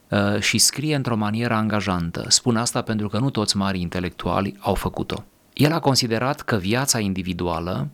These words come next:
și doar viața individuală este realitatea fundamentală.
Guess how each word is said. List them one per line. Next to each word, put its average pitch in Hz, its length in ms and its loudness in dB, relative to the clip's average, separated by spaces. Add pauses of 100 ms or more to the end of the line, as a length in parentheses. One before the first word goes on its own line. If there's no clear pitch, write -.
(320)
și - 220 4
doar 120 340 2
viața 95 380 -2
individuală 90 840 -2
este 113 400 2
realitatea 101 580 -2
fundamentală. 90 840 -2